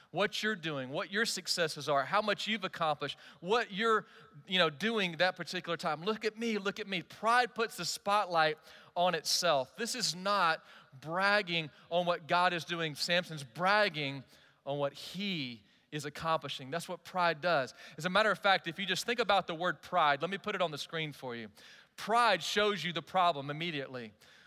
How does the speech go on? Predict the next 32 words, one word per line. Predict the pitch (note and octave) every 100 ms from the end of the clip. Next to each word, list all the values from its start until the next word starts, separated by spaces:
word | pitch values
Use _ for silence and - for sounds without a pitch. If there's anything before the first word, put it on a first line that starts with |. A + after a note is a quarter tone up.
| _
What | D#3+ B3+
is | C#4 F#3+
the | F#3+ F3+ E3 E3
middle | D#3 E3+ A3+ A#3+ G3+
letter | F#3+ F#3 D#3 D#3
in | F3 F3 F3+
the | E3+
word | D3 D#3 D3
pride? | - G3 F#3 C3+ A#2 C3+
It | D#3 F#3
is | G3
the | A3
letter | F#3 G#3 E3+ C3+ C3 B2+ _ _ _ _ _ _ _ -
I. | C#3+ C3 A#2 A2 _ _ _ _ _ _ _ _ _
Pride | - A#3 G3+
has | F3+ E3+
an | D#3 E3
I | F#3+
problem. | E3 - C3+ A2 G2+ F#2+ _ _ _ _ _ - -
"I | F3 G3
need | G3 G#3 E3
you | F#3 F3+ C#3+ - - -
to | F3
look | F#3 F#3
at | F3+
me. | F#3+ E3
I | E3 G3
need | F#3 G3 E3
you | F#3+
to | E3
notice | F#3 E3+ -
me. | F3 E3+